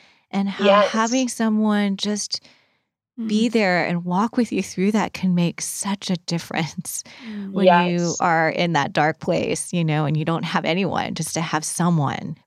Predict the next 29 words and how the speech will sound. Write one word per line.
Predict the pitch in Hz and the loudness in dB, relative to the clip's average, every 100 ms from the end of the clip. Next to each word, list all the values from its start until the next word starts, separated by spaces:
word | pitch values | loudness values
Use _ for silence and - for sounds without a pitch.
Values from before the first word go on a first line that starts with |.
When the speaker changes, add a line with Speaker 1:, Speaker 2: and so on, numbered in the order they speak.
| _ | _
Speaker 2:
Yep, | 180 190 185 190 _ _ 196 | 2 6 6 4 _ _ 2
absolutely. | 208 - - 175 165 185 - 170 160 165 - _ _ - - - | 2 2 2 2 4 2 0 -2 -2 -4 -10 _ _ -20 -8 4
And | 240 | 6
especially | 247 - - 269 285 359 349 | 6 4 4 4 4 0 0
for | 277 | 2
the | 220 | 4
moms | 196 190 196 | 4 2 0
that | 190 190 190 | 2 2 2
we | 220 | -4
serve | 220 - 196 185 180 - | -2 4 8 8 6 2
that | 180 - | -2 0
have | 233 302 - | 4 4 4
children | - 220 196 185 | 2 0 2 0
in | 180 | 0
foster | 180 175 - - 170 | 2 -2 -2 -4 -4
care | - 175 175 | 0 0 4
and | 185 | 6
are | 180 | 6
working | 220 262 285 285 | 6 4 6 4
their | 269 | 4
case | - 214 - | 4 2 2
plans | - 196 185 185 175 | 2 6 8 8 4
and | 160 | -6
trying | - - 226 220 240 254 | -6 0 4 6 6 6
their | 262 | 6
best | 226 196 196 - | 6 2 0 -6
to | 202 185 | -8 -6
be | 196 175 | -4 0
reunified, | 180 175 208 220 - 165 160 160 160 | 0 4 6 6 6 4 4 4 0